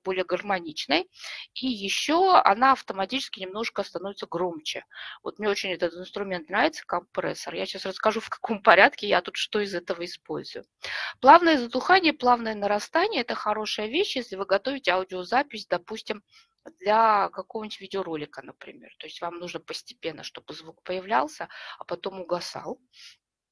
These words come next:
Вот. Дополнительно здесь ещё можно удалять щелчки и треск и усиливать сигнал. Вот. Я из этого инструментария действую в таком порядке. Сначала я, э, звукозапись, э, выделяю и применяю к ней компрессор, чтобы она у меня стабилизировалась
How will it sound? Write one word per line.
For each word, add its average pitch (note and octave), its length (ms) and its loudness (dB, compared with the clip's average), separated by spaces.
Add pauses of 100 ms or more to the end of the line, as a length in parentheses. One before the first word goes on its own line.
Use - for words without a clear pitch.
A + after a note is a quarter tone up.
(400)
Вот. F3+ 140 -6
Дополнительно D4+ 640 6
здесь G3 220 -10
ещё G3 200 -4
можно F3+ 240 -8
удалять F3 340 2
щелчки - 500 -8
и F3+ 60 -16
треск - 540 -6 (360)
и - 120 -2
усиливать G3+ 520 -6
сигнал. - 440 -14 (640)
Вот. - 140 -16 (260)
Я G4 160 8
из F4+ 80 4
этого B3+ 280 -2
инструментария A#3 800 0
действую A3 340 -8
в - 60 -18
таком F#3+ 420 -6
порядке. D3 460 -2
Сначала D#4+ 520 0
я, G3 500 0
э, - 180 -8
звукозапись, F3+ 920 -8
э, - 760 -8
выделяю C4 720 2
и - 120 -6
применяю A3 460 -2
к G#3+ 100 -16
ней G3 100 -8
компрессор, F#3+ 720 -6
чтобы - 380 -8
она A3 200 -4
у A3+ 60 -6
меня F3+ 360 -8
стабилизировалась F3 1120 -12